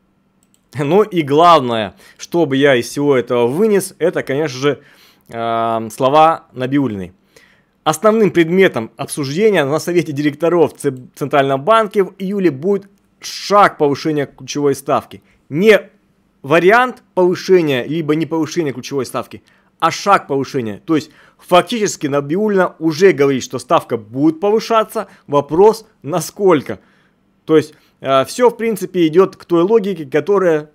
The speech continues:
давно мной описывалось буквально ещё несколько недель, скажем, либо месяц ещё назад. Вот, соответственно,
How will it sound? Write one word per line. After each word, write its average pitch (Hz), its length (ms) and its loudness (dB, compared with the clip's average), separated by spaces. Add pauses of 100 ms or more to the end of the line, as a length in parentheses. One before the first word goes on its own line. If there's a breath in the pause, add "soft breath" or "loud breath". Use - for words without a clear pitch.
(140)
давно 160 800 2
мной 156 420 0
описывалось 170 640 -4
буквально 170 500 -2
ещё 170 400 -4 (180 soft breath)
несколько 160 920 -2
недель, 165 480 2
скажем, 156 400 -2
либо 147 240 -2
месяц 160 420 -4
ещё 147 360 -4 (220 soft breath)
назад. 143 500 0 (420 soft breath)
Вот, 120 220 -2
соответственно, 214 640 -2